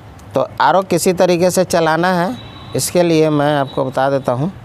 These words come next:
कि कैसे चलेगा आरओ सिस्टम। मैं सारे पिन को पहले निक-, निकाल लूँ। और ये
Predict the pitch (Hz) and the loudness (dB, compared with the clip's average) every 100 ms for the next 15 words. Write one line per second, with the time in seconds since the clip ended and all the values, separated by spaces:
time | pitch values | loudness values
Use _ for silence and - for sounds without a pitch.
0 | - 107 - 120 127 143 131 127 123 120 | -10 -8 -2 -2 0 -2 0 0 0 0
1 | 117 120 117 107 - 147 180 - - - | 0 -2 -4 -6 -6 -6 -8 -14 -18 -18
2 | - - - - - - - - - - | -20 -20 -20 -20 -20 -20 -20 -20 -20 -16
3 | - 113 117 113 123 135 135 131 135 135 | -8 -4 -2 -2 0 0 -2 0 -2 -2
4 | 127 135 131 120 - 123 113 135 139 143 | -2 0 -2 -4 -6 -4 -2 0 0 -2
5 | 208 - - - - - - - - - | -4 -8 -16 -18 -18 -16 -16 -16 -16 -18
6 | - - - - - - - - - - | -18 -18 -18 -18 -18 -16 -16 -14 -14 -12
7 | - - - 92 113 113 123 135 151 | -8 -6 -4 -2 -2 0 2 2 2